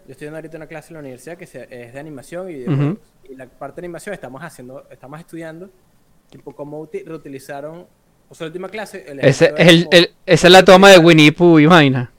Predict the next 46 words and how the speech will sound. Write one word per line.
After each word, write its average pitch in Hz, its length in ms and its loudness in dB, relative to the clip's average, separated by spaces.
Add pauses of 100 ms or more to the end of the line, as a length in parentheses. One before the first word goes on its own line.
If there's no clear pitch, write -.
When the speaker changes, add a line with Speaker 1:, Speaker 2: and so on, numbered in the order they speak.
(400)
Speaker 1:
Ajá, 185 260 -14
la 175 100 -10
de 156 60 -10
Winnie 156 240 -12
Speaker 2:
Ajá. 156 440 4
Speaker 1:
Pooh - 100 -20
y, 151 640 -18
eh, 139 380 -16
Jungle 147 240 -16
Book. 123 180 -20 (240)
Speaker 2:
Ajá, 147 460 4
ese 151 240 2
es 143 40 0
lo 156 100 0
que 147 100 -2
era, 127 120 0
no 127 60 -6
me 135 60 -10
Speaker 1:
Entonces, 139 200 -4
Speaker 2:
acordaba 135 180 0
Speaker 1:
que 131 60 0
Speaker 2:
la 131 120 -2
otra. - 160 -12
Speaker 1:
utilizan 156 280 -16
el, 185 240 -14
el, 147 480 -20
el 147 80 -20
mismo 165 160 -20
movimiento, 190 520 -16
o - 20 -20
sea, 156 120 -20
como 139 200 -20
que 139 100 -20
el 139 200 -20
background 165 440 -16
es 175 220 -20 (500)
diferente, 139 440 -20
o - 20 -20
sea, - 60 -20
está 139 160 -20
coloreado 147 340 -18
diferente, 175 360 -16
pero 139 120 -20
el 135 60 -20
mismo 151 140 -20
background, 170 460 -16